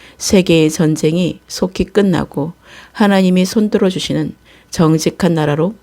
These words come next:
새롭게 세워지게 하소서. 모든 열방의 그리스도인들과 예루살렘의 평안을 위해 기도합니다. 이 모든 말씀과 기도를 주님께 올려드리며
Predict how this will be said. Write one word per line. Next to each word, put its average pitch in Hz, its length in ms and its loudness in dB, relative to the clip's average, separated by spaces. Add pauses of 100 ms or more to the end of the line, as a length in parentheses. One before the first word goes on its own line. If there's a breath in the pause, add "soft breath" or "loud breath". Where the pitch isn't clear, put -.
새롭게 - 800 0
세워지게 185 760 0 (180)
하소서. 165 580 -6 (540 loud breath)
모든 185 420 4
열방의 151 680 -2
그리스도인들과 151 920 -2 (400 loud breath)
예루살렘의 160 800 2 (120)
평안을 202 520 2
위해 135 280 -4 (180)
기도합니다. 160 1200 -4 (540 loud breath)
이 196 100 6
모든 175 340 4
말씀과 165 680 -4 (220)
기도를 147 360 0
주님께 160 680 -2 (160)
올려드리며 147 720 2